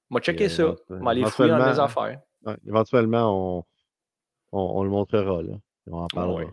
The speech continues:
Speaker 1: Si
Speaker 2: Donc,
Speaker 1: ça intéresse les auditeurs, remarque bien, là, peut-être qu'ils s'en foutent aussi, là.
Speaker 2: Ouais, effectivement, parce que, tu sais,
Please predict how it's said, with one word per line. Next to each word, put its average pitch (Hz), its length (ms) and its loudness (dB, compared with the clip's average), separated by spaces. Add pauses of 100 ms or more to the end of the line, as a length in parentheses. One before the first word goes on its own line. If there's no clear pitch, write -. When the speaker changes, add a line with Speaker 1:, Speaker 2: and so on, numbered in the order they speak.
(760)
Speaker 1:
Si - 80 -12
Speaker 2:
Donc, - 80 -6
Speaker 1:
ça 151 100 4
intéresse 127 460 4
les 113 160 -4
auditeurs, 113 360 0
remarque 110 220 -8
bien, 123 160 -4
là, 147 120 -12
peut-être 127 200 -6
qu'ils - 80 -12
s'en 110 220 -2
foutent - 240 -8
aussi, - 180 -16
là. 147 120 -14 (460)
Speaker 2:
Ouais, 107 160 2
effectivement, 82 540 -8
parce 71 160 -16
que, - 80 -20
tu - 80 -16
sais, - 240 -20